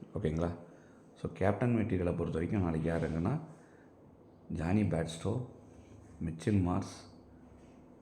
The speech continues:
ஹர்ஷல் பட்டேலுக்கு ஒரு வாய்ப்பு இருக்குதுங்க. So, அதை கொஞ்சம் மைண்ட் வச்சுக்கங்க. ஹர்ஷல் பட்டேலுக்கு ஒரு வாய்ப்பு இருக்கு.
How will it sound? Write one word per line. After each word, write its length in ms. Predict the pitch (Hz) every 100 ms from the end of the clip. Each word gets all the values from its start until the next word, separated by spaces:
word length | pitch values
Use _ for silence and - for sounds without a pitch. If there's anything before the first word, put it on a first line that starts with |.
| - - - - - - - - - - - 82
ஹர்ஷல் 400 | 87 - 120 -
பட்டேலுக்கு 380 | - 101 101 95
ஒரு 160 | 90 87
வாய்ப்பு 320 | 87 92 -
இருக்குதுங்க. 440 | 90 85 87 - - - - - - -
So, 80 | 82
அதை 120 | 82
கொஞ்சம் 220 | 80 80
மைண்ட் 280 | 80 104 104
வச்சுக்கங்க. 420 | 101 101 104 101 -
ஹர்ஷல் 380 | 101 - 110 104
பட்டேலுக்கு 440 | 98 95 95 107
ஒரு 140 | 95
வாய்ப்பு 380 | 85 87 85 -
இருக்கு. 380 | 87 - 107 131